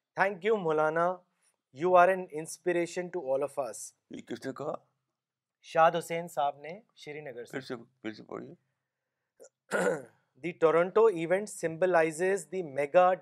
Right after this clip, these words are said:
Speaker 1: divine plan of which we wish to be a part۔ Thank you مولانا صاحب، you are an inspiration to all of us۔"
Speaker 2: ماشاء اللہ۔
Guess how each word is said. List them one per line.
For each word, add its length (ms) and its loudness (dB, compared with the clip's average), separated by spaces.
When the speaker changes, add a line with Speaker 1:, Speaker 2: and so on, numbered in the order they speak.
Speaker 1:
divine 420 -4
plan 260 -2
of 120 4
which 380 -4
we 80 -4
wish 420 -6
to 100 -8
be 100 -10
a 340 -4
part۔ 180 -8
Thank 140 0
you 200 -2
مولانا 340 0
صاحب، 420 -2
you 160 0
are 120 4
an 120 -4
inspiration 720 -8
to 300 -10
all 160 -6
of 240 -12
us۔" 240 -18
Speaker 2:
ماشاء 340 -8
اللہ۔ 280 -12